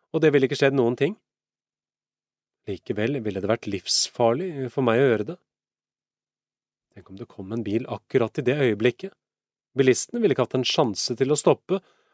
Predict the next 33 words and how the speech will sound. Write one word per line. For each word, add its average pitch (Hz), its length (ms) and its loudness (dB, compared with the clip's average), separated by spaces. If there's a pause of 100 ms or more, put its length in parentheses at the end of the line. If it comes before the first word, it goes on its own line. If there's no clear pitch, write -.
(140)
og 139 100 4
jeg 170 220 4
kunne 165 180 2
like 135 300 2
godt 123 240 2 (100)
dødd 117 240 2
på - 140 -4
stedet. 113 320 2 (2500)
Selv 98 240 -8
om 95 80 -6
det 104 120 0
er - 40 -8
fristende 113 380 -2
å 104 80 -6
suse 123 400 -2
over 110 400 0
Elmegårds 110 560 0
allé, 135 300 2 (440)
gjør 113 200 2
jeg 160 100 0
det 208 80 2
altså 139 260 0
ikke. - 300 -6 (1200)
For 101 160 -6
hvis 98 160 -6
jeg 135 160 -8
ikke - 160 -6
stopper, - 480 -4
kan 131 160 -2
det 135 100 -2
koste 123 460 -6 (240)
meg 123 160 2
livet. 113 240 -2